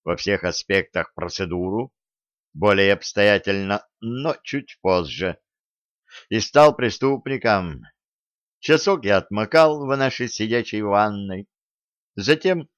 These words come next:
что-то вяло жевал, выпил шампанского, разомлел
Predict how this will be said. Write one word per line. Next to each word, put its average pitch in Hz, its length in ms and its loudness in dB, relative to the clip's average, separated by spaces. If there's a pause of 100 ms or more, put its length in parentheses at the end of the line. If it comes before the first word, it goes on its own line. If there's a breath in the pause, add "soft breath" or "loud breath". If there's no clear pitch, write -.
(180)
что-то 147 400 0
вяло 101 400 2
жевал, 143 680 0 (480)
выпил 120 380 0
шампанского, 120 880 0
разомлел 135 760 2